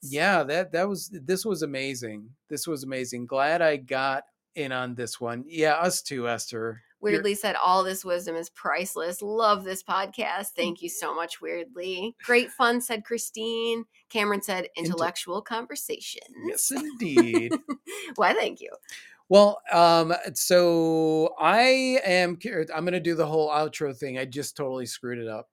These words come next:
Speaker 1: But, um, because this is live, so this is how it's gonna go out there. So all of you listening to this recording, this is live, and I, uh, am being adaptable and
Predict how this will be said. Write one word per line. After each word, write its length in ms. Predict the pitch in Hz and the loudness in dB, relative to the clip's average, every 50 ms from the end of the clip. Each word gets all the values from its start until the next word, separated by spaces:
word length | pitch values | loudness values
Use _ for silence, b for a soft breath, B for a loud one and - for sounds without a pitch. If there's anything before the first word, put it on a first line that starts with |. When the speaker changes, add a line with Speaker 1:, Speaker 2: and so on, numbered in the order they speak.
| _ 165 127 | _ -6 2
Speaker 1:
But, 240 | 143 156 147 131 - - b b b b b b b b _ - | 4 4 4 4 2 -2 b b b b b b b b _ 2
um, 580 | 160 151 151 147 147 143 139 135 135 131 131 131 | 4 6 6 8 6 6 4 4 2 -2 -4 -6
because 320 | 123 151 - 170 165 147 131 | -8 -6 -2 -2 -2 -2 -2
this 200 | 151 143 - - | -4 -4 -2 -2
is 200 | 175 156 156 160 | -2 -4 -2 -2
live, 440 | 165 156 147 147 156 175 180 175 185 220 - _ | 0 2 2 4 4 2 0 -2 -6 -12 -12 _
so 180 | - - 180 151 | -6 -4 -4 -2
this 240 | 139 147 139 - 170 | -2 -2 -4 -4 -6
is 120 | 151 135 | -4 -2
how 140 | 147 139 143 | -2 -2 -2
it's 120 | 139 - | -2 -2
gonna 180 | - 180 160 143 | -4 -4 -2 0
go 180 | 151 147 143 | 2 2 4
out 200 | 139 139 147 147 | 4 4 2 2
there. 180 | 160 156 151 143 | 0 0 0 0
So 180 | - 156 139 131 | 0 -2 -2 -2
all 240 | - 170 156 160 | -2 0 0 0
of 80 | 170 151 | 0 0
you 140 | 170 165 160 | -2 -2 -2
listening 380 | 160 160 156 - 185 165 156 156 | -2 -2 -2 -2 -4 -4 -4 -4
to 120 | - 160 | -6 -8
this 200 | 156 143 123 - | -8 -8 -8 -8
recording, 500 | 151 135 - - 151 151 160 196 202 175 | -10 -10 -6 -2 -2 -2 -2 -2 -4 -6
this 180 | 143 127 - - | -6 -6 -4 -4
is 180 | 147 131 123 131 | -4 -4 -2 -2
live, 400 | 131 135 139 156 185 196 175 - _ _ | 0 0 2 0 0 -2 -4 -8 _ _
and 220 | 151 139 139 143 - - | -8 -6 -6 -6 -6 -4
I, 400 | 165 139 135 139 139 139 139 143 | -2 0 0 0 0 0 0 0
uh, 340 | 139 139 135 135 135 135 143 - | 2 2 2 2 0 0 -2 -4
am 320 | 196 160 143 143 147 147 156 - _ _ _ _ - 143 | -2 -2 0 0 -2 -4 -8 -12 _ _ _ _ -12 -4
being 420 | 139 156 160 160 160 165 165 - - _ - | -2 0 0 0 0 -2 -4 -6 -8 _ -10
adaptable 760 | 156 139 151 147 147 - - 180 156 175 175 180 175 175 175 _ _ _ | 0 2 4 4 4 2 -2 -4 0 0 0 2 0 -2 -6 _ _ _
and 340 | 165 151 151 151 147 147 160 | -4 -2 0 0 -2 -2 -4